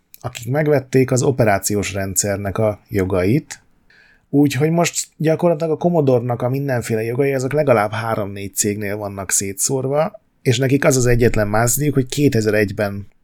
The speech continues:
egy örökre szóló szerződést tudtak kötni, ami nem is tudom, hogy lehetséges a mai világban. De hogy ez, ö,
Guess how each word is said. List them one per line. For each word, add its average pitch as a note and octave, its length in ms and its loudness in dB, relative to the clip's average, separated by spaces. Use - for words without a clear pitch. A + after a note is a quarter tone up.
egy A2+ 180 -8
örökre G#2 400 -2
szóló F#2+ 680 -4
szerződést E2+ 720 0
tudtak - 340 0
kötni, F#2 300 0
ami F#2+ 300 -4
nem G#2 120 -2
is F#2 140 2
tudom, E2+ 200 -4
hogy F2+ 160 -2
lehetséges D#2+ 680 -2
a G2 60 0
mai F#2+ 220 -4
világban. G#2 640 0
De C3+ 220 2
hogy D3+ 240 4
ez, D#3+ 220 2
ö, D#3+ 360 2